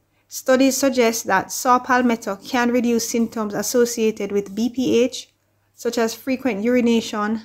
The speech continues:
difficulty starting and maintaining urination, and weak urine flow. Its effectiveness is attributed to its ability to inhibit the production of dihydrotestosterone, also known as D H T,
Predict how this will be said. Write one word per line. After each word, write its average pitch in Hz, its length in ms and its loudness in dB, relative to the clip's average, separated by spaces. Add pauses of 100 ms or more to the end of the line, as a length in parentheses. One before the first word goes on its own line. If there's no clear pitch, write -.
(280)
difficulty 240 560 -4
starting 233 680 0
and 208 200 -2
maintaining 214 500 0
urination, 208 720 0 (560)
and 202 300 -2
weak 233 240 -2
urine 220 280 4
flow. 190 460 -6 (760)
Its - 360 -2
effectiveness 262 840 2
is 233 120 -2
attributed 262 760 -2
to 247 80 -2
its 226 120 -4
ability 226 440 2
to - 200 -8
inhibit 240 560 0
the 220 80 -6
production 220 600 -4
of 196 260 -2 (380)
dihydrotestosterone, 233 1500 0
also 214 320 0
known 208 240 -2
as 202 220 -4
D 233 320 0
H 240 220 -2
T, 247 280 -2